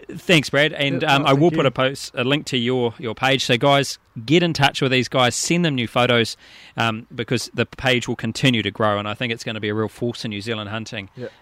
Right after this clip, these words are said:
Speaker 1: um, because it's a, it's a part of our sport that not a lot of people talk about, and it's been great to have this chat with you today.
Speaker 2: Yeah, thank you.
Speaker 1: No worries. Remember, if you wanna win that great s-, twelve-month subscription to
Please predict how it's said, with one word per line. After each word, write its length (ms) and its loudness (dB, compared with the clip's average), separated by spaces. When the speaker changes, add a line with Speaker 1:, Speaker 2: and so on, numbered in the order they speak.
Speaker 1:
um, 580 -10
because 300 -2
it's 160 -6
a, 100 0
it's 240 -6
a 80 -2
part 380 0
of 60 -4
our 100 -2
sport 340 -6
that 120 -4
not 160 0
a 60 2
lot 160 0
of 60 -8
people 220 -8
talk 260 -4
about, 220 -2
and 120 -8
it's 100 -14
been 160 -8
great 240 -2
to 60 -18
have 100 -8
this 140 -12
chat 240 -10
with 100 -10
you 140 -10
today. 420 0
Speaker 2:
Yeah, 200 -10
thank 260 -16
you. 160 -10
Speaker 1:
No 200 -2
worries. 300 0
Remember, 580 6
if 220 4
you 120 2
wanna 340 2
win 280 6
that 160 4
great 240 4
s-, 180 -6
twelve-month 360 2
subscription 580 0
to 200 0